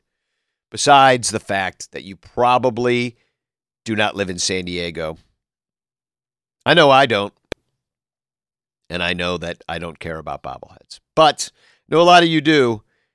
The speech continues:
And, uh, I can guarantee that this would be sold out in Chicago, too. People go crazy for this stuff. Well, let's talk about, uh, Ryan Weathers first. Why not? He is not great. He's got a four twenty-eight E R A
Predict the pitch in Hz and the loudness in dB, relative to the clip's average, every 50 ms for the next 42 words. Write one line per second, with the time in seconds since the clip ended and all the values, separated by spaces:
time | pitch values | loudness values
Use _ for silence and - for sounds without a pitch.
0 | _ _ _ _ - 107 107 104 101 101 101 101 98 95 95 95 - - 98 104 | _ _ _ _ -2 -2 -2 -2 -2 -2 -2 0 0 0 -2 -4 -4 -6 -6 -8
1 | 90 - _ _ _ - 95 - 113 101 92 - 120 120 120 113 101 - - 117 | -8 -10 _ _ _ -18 -10 -8 -8 -8 -4 -2 0 0 0 0 -2 -4 -4 -4
2 | 107 95 92 98 95 - _ _ - 104 113 110 - 127 123 135 123 - 147 143 | -4 -4 -6 -6 -8 -8 _ _ -6 -6 -6 -4 -4 -6 -6 -4 -2 0 0 0
3 | 143 139 135 120 135 - - - 156 143 139 127 131 - - 90 - 107 95 - | 0 0 -2 -4 -4 -8 -6 -4 -2 -4 -2 -4 -8 -10 -10 -12 -10 -12 -14 -12
4 | 95 92 87 90 85 - 82 80 78 67 67 65 - 67 64 62 - - - 55 | -14 -14 -14 -16 -14 -10 -10 -10 -10 -12 -16 -14 -14 -14 -10 -8 -10 -8 -8 -10
5 | - - - _ _ _ _ _ _ _ _ _ _ _ _ _ _ _ _ _ | -12 -12 -18 _ _ _ _ _ _ _ _ _ _ _ _ _ _ _ _ _
6 | _ _ _ _ _ _ _ _ _ _ _ _ _ _ _ _ _ - 190 226 | _ _ _ _ _ _ _ _ _ _ _ _ _ _ _ _ _ 4 4 4
7 | 233 - - 196 180 175 143 131 151 147 143 139 139 - 123 135 127 127 127 123 | 4 4 6 6 6 6 4 4 4 4 4 4 2 0 -2 0 2 2 0 0
8 | 120 131 143 151 151 151 143 139 143 143 143 131 135 127 - - - 131 127 120 | 4 4 4 4 4 2 2 4 4 4 4 4 0 -2 -4 -4 -2 0 0 0
9 | 117 - - - - - - _ - 107 95 87 80 76 76 76 _ _ _ _ | 0 -4 -6 -8 -10 -14 -14 _ -10 -10 -8 -8 -8 -10 -12 -12 _ _ _ _
10 | _ _ _ _ _ _ _ _ _ _ _ _ _ _ _ _ _ _ _ _ | _ _ _ _ _ _ _ _ _ _ _ _ _ _ _ _ _ _ _ _
11 | _ _ _ _ _ _ _ _ _ _ _ _ _ _ _ _ - - 143 151 | _ _ _ _ _ _ _ _ _ _ _ _ _ _ _ _ -4 0 2 4
12 | 147 147 147 147 147 98 123 127 127 127 127 123 123 117 113 - - 160 180 175 | 4 4 4 4 2 2 2 2 4 4 4 2 0 -2 -8 -10 -12 -10 -6 -4
13 | 156 117 - 78 76 76 82 - _ _ _ - 160 160 131 135 113 104 - 104 | -4 -4 -6 -8 -10 -10 -10 -12 _ _ _ -10 -8 -4 -2 -2 -2 -2 -4 -6
14 | 95 87 - 92 92 90 90 90 90 92 - 95 98 95 92 92 92 92 92 92 | -8 -8 -6 -8 -8 -6 -6 -6 -6 -8 -6 -4 -4 -2 -2 -2 -2 -2 -2 -4
15 | 90 92 | -4 -6